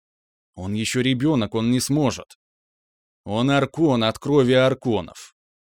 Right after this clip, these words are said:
Если у него не получится, то мы окончательно разорвём круг перерождений и растворимся в вечности. Тогда решено. Он посетит лабиринты истины.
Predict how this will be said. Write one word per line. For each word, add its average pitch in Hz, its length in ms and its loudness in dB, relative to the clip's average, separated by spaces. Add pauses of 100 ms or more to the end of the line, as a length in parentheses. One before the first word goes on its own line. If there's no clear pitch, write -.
Если 131 360 -2
у 143 100 2
него 143 220 2
не 139 120 2
получится, 139 720 0
то 113 120 -2
мы 139 220 2
окончательно 131 720 0
разорвём 120 560 0
круг 123 260 -4
перерождений 117 840 0
и 107 60 0
растворимся 113 640 -2
в 113 40 0
вечности. - 720 -6 (1000)
Тогда 104 340 -2
решено. 123 480 -2 (560)
Он 139 220 -2
посетит 139 500 -2
лабиринты 131 580 0
истины. 107 500 -4